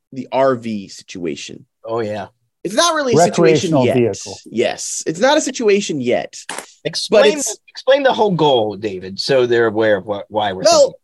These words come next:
Speaker 1: Bo, let's talk about the, uh, the, the, the idea of an, of a, of an R V, an utopian R V, and what that sort of could be.
Speaker 3: Well, I think we were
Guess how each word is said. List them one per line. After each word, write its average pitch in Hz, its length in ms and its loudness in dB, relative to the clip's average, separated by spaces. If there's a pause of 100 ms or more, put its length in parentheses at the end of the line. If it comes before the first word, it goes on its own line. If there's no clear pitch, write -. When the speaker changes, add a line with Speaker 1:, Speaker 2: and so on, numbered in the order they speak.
(380)
Speaker 1:
Bo, 240 500 4
let's 285 240 2
talk 220 220 0
about 143 340 0 (180)
the, 156 180 2
uh, 151 100 2 (100)
the, 165 200 -6
the, 151 220 -8
the 156 180 0
idea 165 440 2
of 127 100 0
an, 123 200 0
of 127 120 -6
a, 123 160 0
of 127 100 -6
an 127 200 0
R 139 180 4
V, 127 440 -2 (380)
an 147 100 -4
utopian 147 480 0
R 92 140 -4
V, 85 260 -12 (500)
and 110 320 -2
what 139 220 2
that 123 200 2
sort 120 240 0
of 98 160 -4 (160)
could - 280 -14
be. - 260 -8 (760)
Speaker 3:
Well, 185 380 4 (100)
I 170 100 2
think 254 360 -2
we 190 140 4
were 165 320 2